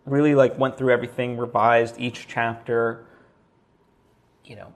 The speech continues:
cl-, clarified stuff, um, and so forth. And along with, you know,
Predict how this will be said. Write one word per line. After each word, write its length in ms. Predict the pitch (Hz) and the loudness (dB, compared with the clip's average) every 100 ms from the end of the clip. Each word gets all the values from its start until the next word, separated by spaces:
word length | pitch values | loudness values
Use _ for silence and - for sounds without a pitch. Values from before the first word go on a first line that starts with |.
| _ _ | _ _
cl-, 220 | - 123 117 | -12 -10 -10
clarified 680 | - 120 120 - 120 113 | -2 0 0 0 0 0
stuff, 600 | - - 117 117 113 - _ _ _ _ _ _ _ 139 | -4 -4 0 0 -4 -10 _ _ _ _ _ _ _ -20
um, 240 | - - | -20 -18
and 100 | 113 | -2
so 160 | 165 175 | 0 2
forth. 300 | 127 117 - - _ _ _ _ _ _ _ _ _ _ _ _ | 0 -2 -4 -18 _ _ _ _ _ _ _ _ _ _ _ _
And 600 | 117 120 120 120 123 113 _ _ | -8 -6 -6 -8 -10 -14 _ _
along 380 | 135 127 127 123 | -2 2 2 0
with, 440 | 120 120 - - - - _ | -4 -4 -8 -20 -20 -20 _
you 100 | 123 | -14
know, 240 | 104 104 | -12 -12